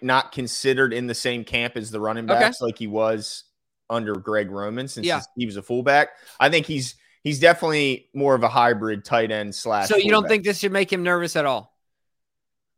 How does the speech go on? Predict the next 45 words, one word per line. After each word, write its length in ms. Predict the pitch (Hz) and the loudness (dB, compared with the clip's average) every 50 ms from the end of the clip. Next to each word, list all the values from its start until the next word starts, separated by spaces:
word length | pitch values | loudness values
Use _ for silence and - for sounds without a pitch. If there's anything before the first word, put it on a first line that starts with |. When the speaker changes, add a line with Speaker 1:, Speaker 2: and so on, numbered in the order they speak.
| _ _ - | _ _ -2
Speaker 1:
I 100 | 170 220 | -2 0
don't 140 | 247 175 - | 0 0 0
think 180 | 131 120 110 | -2 -4 -4
so. 240 | - - 117 113 120 | -4 -2 2 4 4
I 60 | 135 | 4
mean, 180 | 165 202 214 208 | 4 2 0 2
maybe, 500 | 226 254 294 370 247 170 156 165 196 160 214 | 4 6 6 6 6 4 2 0 -2 -2 -2
maybe 280 | 226 254 269 226 233 | 0 0 0 0 0
'cause 200 | 202 - 214 196 | 2 2 0 2
he, 160 | 196 220 214 - - | 0 -4 -6 -6 -6
he 100 | 196 185 | -6 0
does 300 | 175 208 214 208 - - | 2 4 4 4 2 -2
carry 460 | - - 156 160 180 190 190 185 180 | -2 2 4 4 6 6 4 2 2
a 80 | 175 151 | 0 0
decent 440 | 123 131 147 160 - - 160 127 - | -2 -4 -6 -4 -6 -8 -10 -10 -6
cap 320 | 127 131 139 143 143 - | -4 -2 -2 -2 -2 -4
hit, 220 | 131 107 95 - | -6 -10 -8 -4
but 100 | - 131 | 0 2
I, 140 | 151 175 190 - - | 4 4 4 4 2
I, 220 | 170 196 208 202 180 - | 0 0 2 0 0 0
I 100 | 165 202 | 0 0
don't 180 | 220 220 196 - | 2 0 -2 -4
think 200 | - 202 208 202 | -4 -4 -4 -2
so 200 | - 220 220 208 | 0 0 0 0
because 360 | 185 185 - 190 175 160 - | 0 -2 -2 -2 -4 -4 -4
to 80 | - 170 | -6 -6
me, 180 | 175 190 190 | -4 0 2
I 120 | 170 165 175 | 2 4 2
don't 160 | 175 156 - | 2 0 -4
think 140 | 170 156 135 | -6 -6 -4
the 60 | 143 | -4
Ravens 360 | 135 143 147 143 143 127 - | -2 0 0 -2 -2 -6 -2
have 420 | - 131 131 139 139 147 143 139 _ _ _ _ _ _ - | 0 2 4 4 2 2 -2 -4 _ _ _ _ _ _ -8
a 80 | - | -6
blocking 540 | 107 117 120 120 123 131 131 - 135 127 113 | -4 -2 -2 0 0 0 -2 -4 -10 -14 -6
tight 240 | - 139 127 127 120 | -4 -2 -2 0 0
end 180 | 127 131 139 135 | -2 -4 -4 -6
on 140 | 127 127 | -8 -8
the 80 | 123 107 | -8 -6
roster. 400 | 107 110 117 131 131 - 151 139 | -2 0 0 0 0 -4 -6 -8
They 100 | 123 127 | -6 -2
got, 200 | 120 156 160 - - _ _ _ _ _ _ - | 2 2 2 2 0 _ _ _ _ _ _ -10
I 40 | |
mean, 160 | 180 185 165 160 - | -8 -8 -8 -8 -6
they're, 180 | 165 175 170 | -4 -4 -4